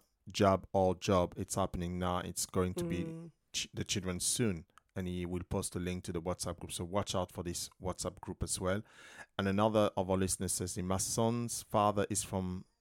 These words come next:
Speaker 1: Durban in South Africa, and recently everyone saw how South Africa has been affected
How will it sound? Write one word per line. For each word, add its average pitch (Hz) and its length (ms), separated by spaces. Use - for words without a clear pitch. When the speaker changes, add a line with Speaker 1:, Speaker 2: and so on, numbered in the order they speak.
Speaker 1:
Durban 95 460
in 90 140
South - 360
Africa, 104 480
and 92 140
recently 101 440
everyone 98 380
saw 98 280
how 104 240
South - 280
Africa 101 300
has 90 180
been 92 160
affected 90 640